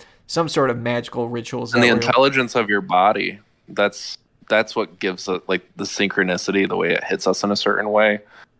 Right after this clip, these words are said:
Speaker 2: Um,
Speaker 1: Yeah.
Speaker 2: it's almost just the wisdom of the body that's just you get a message, and
Speaker 1: Exactly.
Speaker 2: it, it just shakes your body in a certain way, and you're like,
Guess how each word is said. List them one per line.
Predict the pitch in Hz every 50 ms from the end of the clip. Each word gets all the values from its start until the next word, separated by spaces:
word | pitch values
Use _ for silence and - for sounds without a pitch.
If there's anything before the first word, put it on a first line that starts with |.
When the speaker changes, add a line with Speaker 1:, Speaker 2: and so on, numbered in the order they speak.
| _ _ _ _ _ _ _ - -
Speaker 2:
Um, | - 95 92 92 90 87 -
Speaker 1:
Yeah. | - 110 113 113 110 110 107 104 - _ _ _ _
Speaker 2:
it's | - - -
almost | 107 113 113 104 -
just | 113 104 -
the | - 110
wisdom | 98 98 95 90 - 101 98 95
of | 92 92 -
the | 95
body | 90 - 98 85 85 87 - 87 85
that's | 85 87 90 - -
just | - - - - - - - - _ _ _ _ _ _ _ _ _ _ _ _ _ _ _ _ _ -
you | - 104 107 101
get | 98 101 -
a | 82
message, | 92 95 82 - - - - 80 80 82 -
and | - 78
Speaker 1:
Exactly. | 80 76 - 110 110 110 - 90
Speaker 2:
it, | 87 - - - - - - -
it | 104 98 92
just | 85 175 190 - - - -
shakes | - - - 92 87 - -
your | 87 85
body | - 87 82 82 - 90 87
in | 82 80
a |
certain | - - - 73 73 - 85
way, | 85 85 87 87 90 87 85
and | 85
you're | 85 85
like, | 80 78 - -